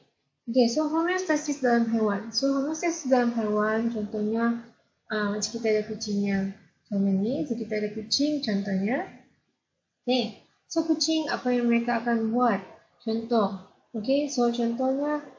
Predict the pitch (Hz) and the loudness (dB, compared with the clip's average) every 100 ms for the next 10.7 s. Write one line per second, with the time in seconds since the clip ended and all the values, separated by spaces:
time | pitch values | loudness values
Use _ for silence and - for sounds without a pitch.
0 | - - 233 247 247 277 311 - 220 240 | -20 0 6 8 8 6 4 2 2 4
1 | 233 254 311 381 - - 240 240 233 233 | 6 6 6 2 -6 -4 -2 2 2 2
2 | 233 240 262 277 220 220 220 202 196 208 | 2 0 2 4 4 2 2 0 0 0
3 | 196 190 254 247 233 240 254 269 220 240 | 0 0 0 0 0 2 2 4 4 4
4 | 294 277 240 240 226 233 226 214 175 - | 4 4 2 2 0 2 4 4 4 0
5 | - _ _ _ _ - 269 330 330 - | -14 _ _ _ _ -4 2 2 2 -10
6 | - - 240 320 311 294 277 262 262 262 | -20 2 4 4 4 2 4 4 4 4
7 | 254 262 269 - - _ - 220 226 233 | 4 4 0 -6 -20 _ -2 2 2 2
8 | 233 233 226 208 233 247 226 202 220 220 | 2 2 2 4 4 4 4 2 2 4
9 | 277 294 - 226 214 214 220 226 226 214 | 4 4 -2 -2 0 2 2 0 -2 -2
10 | 277 254 208 190 226 262 | -2 0 0 0 2 2